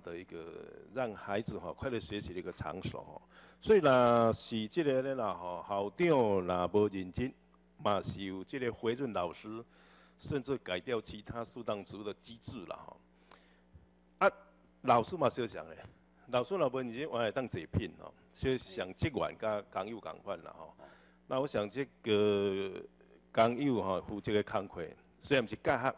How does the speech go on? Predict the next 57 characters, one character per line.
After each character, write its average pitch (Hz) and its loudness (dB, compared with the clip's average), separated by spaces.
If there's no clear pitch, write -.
但 104 0
是 - -12
就 101 -2
是 92 -12
要 131 -2
支 - -12
援 101 -4
教 110 -8
学 90 -8
吼。 78 -18
所 151 -4
以 143 -2
若 113 2
有 101 2
这 - -4
个 151 4
无 113 2
认 98 -4
真 127 -4
的 101 0
所 131 2
在， 90 -2
我 131 0
想 107 -2
主 160 0
任 131 -2
嘛 101 0
好， 110 -2
校 95 -8
长 120 -6
应 120 -8
该 120 -4
爱 117 -6
去 107 -14
要 87 -2
求 87 -4
改 92 0
进 - -8
啦。 53 -12
我 170 10
相 139 0
信 143 -2
大 104 6
多 110 6
数 101 2
的 98 4
工 110 0
友 127 -2
应 131 -4
该 127 2
拢 120 0
是 90 -12
认 78 -12
真 92 -6
的 87 -8
啦 - -12
吼。 78 -14